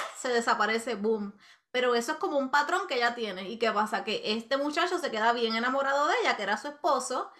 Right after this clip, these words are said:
y empieza a averiguar dónde rayos ella está, porque ella desapareció y estábamos bien, y ella es mi esposa, y se empieza a dar con otras personas a las que ella le hizo lo mismo.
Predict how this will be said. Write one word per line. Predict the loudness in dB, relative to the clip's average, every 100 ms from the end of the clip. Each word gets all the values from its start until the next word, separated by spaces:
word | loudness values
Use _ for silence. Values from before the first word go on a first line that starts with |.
| -20 -14
y | -2 0
empieza | 0 0 -2 2
a |
averiguar | 2 0 0 0 2
dónde | -2 0
rayos | -2 -2 -2
ella | -2 -4
está, | -2 0
porque | 0 2 2
ella | 2
desapareció | 2 0 0 -2 0 2
y | 2
estábamos | 2 0 0 -4
bien, | -4 -6 -2
y |
ella | -2 -2
es |
mi | -4
esposa, | -6 0 0 0 -2 -4 -6
y | -8
se | -4 -4
empieza | -2 -2 0 2
a | 2
dar | 2 0
con | -2 -6
otras | -2 -2 -2 -2
personas | -4 -2 -2 0
a | 0
las | 0
que | -2
ella | 0 2
le | 0
hizo | -2 -2
lo | -2
mismo. | -2 -4 -6 -8 -10